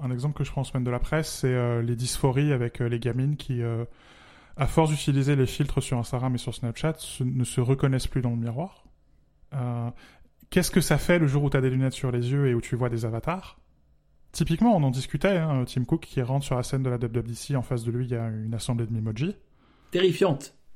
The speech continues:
Speaker 1: Oui, mais c'est, c'est le monde qui, qui arrive, hein. Euh,
Speaker 2: <laughs> Ça change pas le fait que c'est terrifiant.
Speaker 1: mais voilà, moi, mon Mimoji, il a la peau violette. Euh, je
Speaker 2: Ouais.
Speaker 1: m'identifie comme quelqu'un à la peau violette.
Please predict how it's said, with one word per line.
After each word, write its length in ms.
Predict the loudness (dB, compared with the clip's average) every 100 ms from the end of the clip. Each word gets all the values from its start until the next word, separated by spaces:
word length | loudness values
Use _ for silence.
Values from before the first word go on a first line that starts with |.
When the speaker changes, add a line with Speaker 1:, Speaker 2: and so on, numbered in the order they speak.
| 4
Speaker 1:
Oui, 120 | 6
mais 100 | 6
c'est, 240 | 6 6
c'est 220 | 6 4
le 100 | 6
monde 300 | 6 6 4
qui, 340 | 0 0 0 2
qui 120 | 4
arrive, 280 | 4 4 2
hein. 140 | 0 -4 -16 -18 -16 -16 -8 -2
Euh, 160 | 2 4
Speaker 2:
<laughs> 240 | 4 6 4 2 -10 -14 -8
Ça 100 | 0 2
change 180 | 2
pas 60 | 2
le 60 | 2
fait 120 | 2
que 100 | 0
c'est 100 | 0
terrifiant. 460 | 2 2 2 -2 -6 2
Speaker 1:
mais 100 | 4
voilà, 220 | 6 6 6
moi, 120 | 6
mon 140 | 6
Mimoji, 440 | 6 6 6 4 4
il 40 |
a 60 | 4
la 100 | 4
peau 140 | 2
violette. 760 | 2 4 4 2 -2 -8 -10 -14 -20 -12 -4
Euh, 200 | 0 2
je 80 | 4
Speaker 2:
Ouais. 40 | 4
Speaker 1:
m'identifie 520 | 4 4 4 2 2
comme 180 | 2 0
quelqu'un 360 | 0 -2 0
à 20 | 0
la 80 |
peau 160 | 2 0
violette. 640 | 2 0 0 -4 -12 -14